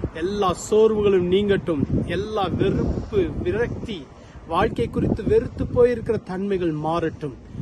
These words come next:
விரக்தி அடைந்து போன தன்மைகள் மாறட்டும். அவங்களை குறித்து ஒரு நோக்கம் வச்சிருக்கிறீங்க, நல்ல எதிர்காலத்தை வைத்திருக்கிறீங்க. இயேசுவே,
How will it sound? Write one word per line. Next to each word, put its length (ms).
விரக்தி 460
அடைந்து 320
போன 340
தன்மைகள் 580
மாறட்டும். 460
அவங்களை 260
குறித்து 360
ஒரு 140
நோக்கம் 400
வச்சிருக்கிறீங்க, 560
நல்ல 440
எதிர்காலத்தை 640
வைத்திருக்கிறீங்க. 640
இயேசுவே, 480